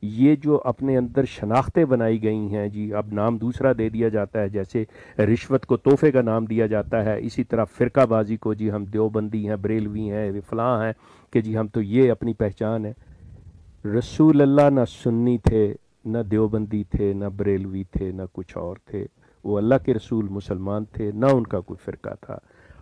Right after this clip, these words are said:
आप उसी चीज़ पे रहें, उसी चीज़ पे आएँ, आपके तमाम मसाइल का हल इसी के अंदर है, फिर कोई गुलाम अहमद पैदा नहीं होगा, फिर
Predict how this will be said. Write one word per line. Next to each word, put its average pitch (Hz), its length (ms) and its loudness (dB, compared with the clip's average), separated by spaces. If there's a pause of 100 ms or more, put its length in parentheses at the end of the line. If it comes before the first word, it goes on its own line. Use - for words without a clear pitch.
(140)
आप 117 260 0
उसी 147 200 -6
चीज़ 131 360 -4
पे 120 100 4
रहें, 110 340 -2 (120)
उसी 127 220 -4
चीज़ 117 360 -6
पे 107 120 -2
आएँ, 107 260 -2 (360)
आपके 107 340 0
तमाम 107 440 -4
मसाइल 101 380 -4
का 95 220 -8 (260)
हल 127 240 6
इसी 104 240 -6
के 95 160 -12
अंदर 92 300 -10
है, 101 180 -10 (400)
फिर 127 240 2
कोई 147 260 8
गुलाम 113 380 4
अहमद 117 260 0
पैदा 107 260 0
नहीं 104 180 -6
होगा, 98 340 -4
फिर - 280 -10